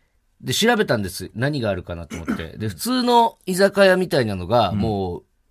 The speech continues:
Speaker 1: 閉まり倒してんのよ。
Speaker 2: まあ、観光地でもあるもんね、その彦根城とかさ。
Speaker 1: うん。
Speaker 2: ね。
Speaker 1: で、
Speaker 2: うん。
Speaker 1: なんかまあ、確かに普通の、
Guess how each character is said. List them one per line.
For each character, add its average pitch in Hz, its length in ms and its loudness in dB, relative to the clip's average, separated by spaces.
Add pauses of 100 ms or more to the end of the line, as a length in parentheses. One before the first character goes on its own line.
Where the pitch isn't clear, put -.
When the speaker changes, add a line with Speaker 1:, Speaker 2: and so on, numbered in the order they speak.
Speaker 1:
閉 - 320 -4
ま 220 100 4
り 208 80 0
倒 202 180 6
し - 80 -4
て 139 100 2
ん 101 60 -2
の 85 60 -10
よ。 80 100 -16 (100)
Speaker 2:
ま 110 120 -8
あ、 - 60 -10
観 226 240 0
光 277 260 -4
地 - 120 -6
で 104 80 -2
も 90 100 -2
あ - 20 -2
る 90 60 -4
も 78 100 -6
ん 80 40 -8
ね、 80 60 -10
そ 76 100 -12
の 85 40 -8
彦 98 240 -8
根 95 120 -4
城 85 180 -8
と 73 100 -16
か 65 80 -12
さ。 110 40 -6
Speaker 1:
う 110 40 -4
ん。 85 220 -8 (960)
Speaker 2:
ね。 139 140 -4
Speaker 1:
で、 139 640 6
Speaker 2:
う - 40 -2
ん。 - 20 -2
Speaker 1:
な 147 120 0
ん 131 60 -6
か 120 140 0
ま 117 320 0
あ、 101 60 -4
確 113 220 -4
か - 60 -14
に 107 60 -12
普 - 100 -16
通 208 220 -6
の、 214 280 -2